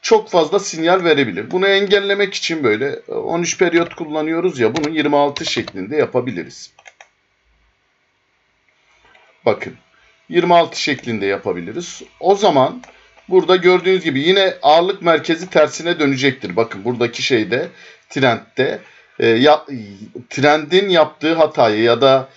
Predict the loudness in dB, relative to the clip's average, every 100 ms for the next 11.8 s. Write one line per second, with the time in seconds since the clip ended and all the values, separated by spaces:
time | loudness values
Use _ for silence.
0 | _ -10 -4 0 0 0 2 4 2 -2
1 | 2 2 2 2 0 0 -2 2 0 0
2 | -2 -2 -2 -2 -2 0 -2 -2 -6 -4
3 | -4 -6 0 2 2 0 -2 -2 -2 -4
4 | -6 -12 -12 -14 _ -20 -20 _ -6 0
5 | 2 0 0 2 0 -4 -4 -4 -2 -4
6 | -8 -6 -6 0 2 2 0 -8 2 2
7 | 4 0 2 2 2 0 -6 -8 -2 0
8 | 0 -4 -8 -10 -10 -12 -20 -20 -20 -20
9 | -20 _ _ 0 2 2 0 -2 -2 2
10 | 2 2 0 2 0 -2 -12 -14 -6 0
11 | 0 0 0 0 2 4 4 0